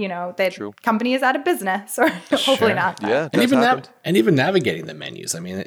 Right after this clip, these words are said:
Speaker 3: or the, or the manuals. I mean, it's, you know, it's, sometimes it's hard to comprehend what they're trying to get across. I mean, the
Speaker 1: <laughs>
Speaker 3: pictures may not be great. It may not be a rep-, you know, maybe, you know, the manual covers, you know, five different types of, you know, equipment from different sizes, and maybe there's little differences here and there. So, like,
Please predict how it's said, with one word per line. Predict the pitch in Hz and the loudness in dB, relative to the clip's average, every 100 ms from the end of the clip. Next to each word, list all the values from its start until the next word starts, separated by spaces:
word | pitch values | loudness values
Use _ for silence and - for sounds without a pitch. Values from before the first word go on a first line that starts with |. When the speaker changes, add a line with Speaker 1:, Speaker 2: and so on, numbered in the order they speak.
| - | 0
Speaker 3:
or | 101 | 2
the, | 90 90 98 | 2 -2 -4
or | |
the | 87 | -4
manuals. | 87 85 85 82 80 | -2 -2 -4 -8 -8
I | - | -8
mean, | 87 90 | -6 -6
it's, | 87 - - | -4 -4 -4
you | 104 | 0
know, | 95 87 | 2 2
it's, | 92 - | 2 2
sometimes | 135 131 127 107 | 2 2 0 -2
it's | - | -2
hard | 143 196 - | 2 2 2
to | 90 | -4
comprehend | - 107 98 90 131 139 101 | 0 -2 -2 -4 -2 -2 -2
what | 90 | -2
they're | 90 | -4
trying | - 90 85 | -4 -6 -6
to | 80 | -8
get | 82 80 | -8 -8
across. | - 135 131 110 | -2 2 2 2
I | 87 | -2
mean, | 85 | -4
the | 82 | -4
Speaker 1:
<laughs> | 107 | -4
Speaker 3:
pictures | 98 113 104 | -2 -2 0
may | 101 | 0
not | 92 | 0
be | 87 85 | 0 0
great. | 135 151 143 139 - | 2 4 4 2 0
It | 104 | 0
may | 101 | 0
not | 95 90 | 0 -2
be | 92 | -2
a | 87 | -2
rep-, | 90 95 104 | -2 -2 -2
you | 113 | 0
know, | |
maybe, | 117 135 127 | 2 2 2
you | 123 120 | 0 0
know, | 107 | -2
the | 95 | -2
manual | 107 110 107 101 | -4 -4 -4 -4
covers, | - 107 101 98 95 | 0 0 0 -4 -2
you | 104 | -4
know, | 92 95 90 | -4 -6 -10
five | - 95 104 95 | -6 -4 -2 -4
different | 92 98 90 | -6 -8 -8
types | - 95 92 - | -8 -8 -8 -6
of, | 90 90 87 | -6 -6 -6
you | 92 | -6
know, | 85 85 | -6 -6
equipment | - 67 90 87 | -6 -8 -8 -8
from | - 87 | -8 -8
different | 87 87 92 | -6 -6 -4
sizes, | - 82 90 92 | -4 -4 -6 -6
and | 90 | -4
maybe | 98 104 | -2 -2
there's | 98 95 | -4 -4
little | 107 101 | -4 -4
differences | 95 107 - 101 107 98 | -2 -4 -2 -4 -4 -4
here | - 98 | -4 -4
and | 92 | -4
there. | 92 95 92 90 | -2 -2 -2 -4
So, | - 98 | 0 0
like, | 92 92 | 0 -2